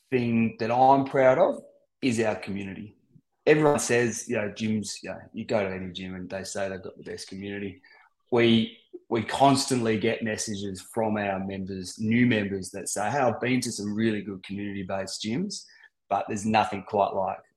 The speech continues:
what I've just experienced walking in." And that's, you know,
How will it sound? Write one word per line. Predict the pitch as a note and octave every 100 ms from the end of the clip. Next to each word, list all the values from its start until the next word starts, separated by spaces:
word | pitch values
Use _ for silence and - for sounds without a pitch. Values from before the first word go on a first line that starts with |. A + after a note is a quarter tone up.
| _
what | - G2
I've | F#2+ F#2
just | G2 -
experienced | - - G#2 G2+ F2+ -
walking | G2 - F#2+
in." | F#2 _
And | D3
that's, | F#3 F#3 - -
you | G#2
know, | F#2